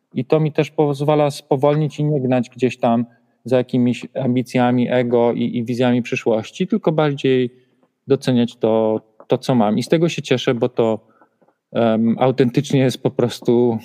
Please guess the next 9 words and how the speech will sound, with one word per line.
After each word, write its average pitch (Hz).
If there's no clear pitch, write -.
us-, 135
uspokajające, 135
że 120
niewiele 131
więcej 120
potrzeba, 117
że 110
już 110
mam, 107